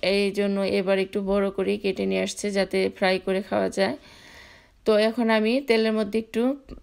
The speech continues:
উম, জিরা দিয়ে দিলাম সামান্য পরিমাণ, আর পেঁয়াজ, কাঁচামরিচ কুচি দিয়ে দিচ্ছি। আর পেঁয়াজটা একটু ব্রাউন কালার হয়ে গেলে মশলাগুলি দিয়ে দিব।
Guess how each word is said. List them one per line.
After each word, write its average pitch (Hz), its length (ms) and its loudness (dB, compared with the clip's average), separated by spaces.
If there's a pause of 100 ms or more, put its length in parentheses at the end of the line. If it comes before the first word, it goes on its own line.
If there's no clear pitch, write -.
(340)
উম, 147 420 -6 (100)
জিরা 214 260 4
দিয়ে 208 240 2
দিলাম 208 260 0
সামান্য 202 480 0
পরিমাণ, 202 500 0
আর 202 260 0 (100)
পেঁয়াজ, 202 340 2 (280)
কাঁচামরিচ 202 560 -2
কুচি 190 320 -2
দিয়ে 196 220 0
দিচ্ছি। 208 520 -2 (580)
আর 190 280 2
পেঁয়াজটা 214 420 2
একটু 220 240 -2
ব্রাউন 202 400 2
কালার 202 280 2
হয়ে 202 220 0
গেলে 220 220 0
মশলাগুলি 202 720 0
দিয়ে 202 220 2
দিব। 202 420 -2